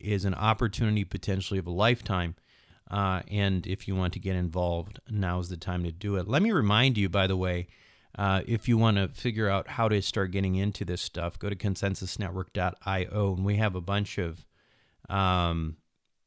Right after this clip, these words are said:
tutorials on there that'll be really helpful. Again, that's consensus network dot I O.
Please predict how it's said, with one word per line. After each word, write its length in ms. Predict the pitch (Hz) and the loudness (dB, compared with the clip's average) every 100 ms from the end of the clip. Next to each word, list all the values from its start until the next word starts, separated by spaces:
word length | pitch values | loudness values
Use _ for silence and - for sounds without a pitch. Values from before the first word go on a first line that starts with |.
| - | -14
tutorials 600 | - 120 185 226 131 95 | -8 0 4 6 6 4
on 160 | 95 90 | 2 2
there 120 | 87 | 2
that'll 200 | 92 95 | 0 0
be 140 | 92 | -2
really 260 | 92 104 101 | -2 0 0
helpful. 420 | 87 92 98 82 | 2 0 0 -6
Again, 180 | 85 98 - | -2 -2 -2
that's 280 | 101 - - | -6 -8 -6
consensus 680 | 110 95 127 147 - - | -4 -2 -2 -2 -4 -6
network 320 | 110 64 87 | -6 -4 -4
dot 180 | - 98 - | -2 -2 0
I 240 | 98 92 | -2 0
O. 340 | 117 117 95 | 4 4 4